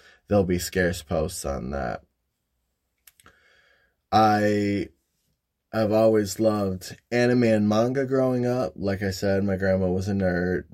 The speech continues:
loved Pokemon, so we watched the Pokemon anime. That, that was my big gateway, and we mostly watched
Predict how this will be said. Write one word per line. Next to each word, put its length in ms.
loved 400
Pokemon, 680
so 140
we 140
watched 420
the 60
Pokemon 520
anime. 380
That, 300
that 340
was 460
my 120
big 280
gateway, 800
and 480
we 200
mostly 440
watched 680